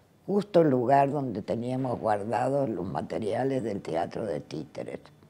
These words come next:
que se quemó íntegramente. Y pensamos que los muñecos,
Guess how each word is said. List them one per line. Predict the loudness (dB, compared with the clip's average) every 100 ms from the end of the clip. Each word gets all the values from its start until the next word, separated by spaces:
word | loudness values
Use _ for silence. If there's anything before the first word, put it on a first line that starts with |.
| -20 -20 -20 -20 -20 -20 -8
que | -6
se | -4 -4
quemó | -2 -2 -2 -4 -6 0
íntegramente. | 2 2 -2 -2 -2 -6 -12 -18 -20 -20 -20 -20 -20 -20 -20 -20 -20 -20 -20 _
Y | -8
pensamos | -2 0 -2 2 4 4 2 0
que | -4 -4 -4 -12 -20 -8
los | -6 -4
muñecos, | -4 -2 0 0 2 0 0